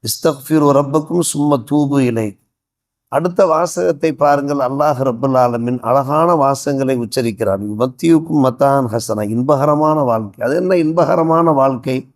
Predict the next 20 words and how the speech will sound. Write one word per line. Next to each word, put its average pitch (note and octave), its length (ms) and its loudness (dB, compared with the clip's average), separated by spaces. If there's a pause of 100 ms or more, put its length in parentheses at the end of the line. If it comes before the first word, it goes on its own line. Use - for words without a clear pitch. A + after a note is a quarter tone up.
(520)
ஆரோக்கியமான F#3 960 2 (120)
வாழ்க்கை. A2+ 340 -4
அதான் D3 440 2
ஒரு D3 180 0
மனுஷனுக்கு D3+ 580 0
இன்பகரமான A2 560 -2 (100)
வாழ்க்கை. - 200 -20 (920)
விரிவுரையாளர்கள் D#3+ 880 4
இந்த C3+ 140 -2
மத்தான் E3 540 0 (100)
ஹசனாவுக்கு D3 680 0
விளக்கம் D#3+ 380 0
சொல்லுகிற C3+ 460 2
போது, A2+ 240 0 (640)
ஒரு C#3 180 4
மனிதன் F3 540 2
இஸ்திக்ஃபார் D#3+ 640 0 (100)
செய்து, D#3 240 2 (140)
தௌபா D#3+ 320 4 (120)
செய்து C#3+ 220 -2